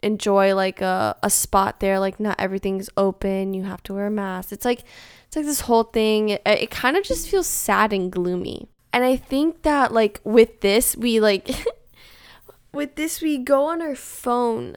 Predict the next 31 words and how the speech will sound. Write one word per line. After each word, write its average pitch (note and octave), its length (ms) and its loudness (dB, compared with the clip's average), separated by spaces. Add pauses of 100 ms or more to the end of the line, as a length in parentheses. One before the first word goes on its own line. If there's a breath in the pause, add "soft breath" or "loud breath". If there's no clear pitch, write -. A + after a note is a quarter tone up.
so - 480 0
much B3+ 300 0
'cause G#3+ 140 -4
we're A3+ 120 2
so A#3 220 0
fucking C#4+ 440 0
bored F#3 520 -2 (320 loud breath)
that, B3 200 8
like, A3+ 300 6 (280 soft breath)
I, A#3 240 6 (140)
I, A#3 140 8
like, A#3+ 280 4
sit - 400 2
on A#3 100 2
my A3 140 2
phone G#3+ 280 0
for, A#3+ 100 -4
like, A3+ 240 -2
a A3 80 2
good G3+ 240 0
amount G3+ 260 0
of G3+ 60 -2
time G3+ 280 -4
or G3 60 -2
watch G3 360 -4
T G#3+ 180 -4
V. G#3+ 320 -2 (440 loud breath)
And A#3+ 320 4 (120)
I A3 80 6
don't D#4 200 4
know, D4+ 440 4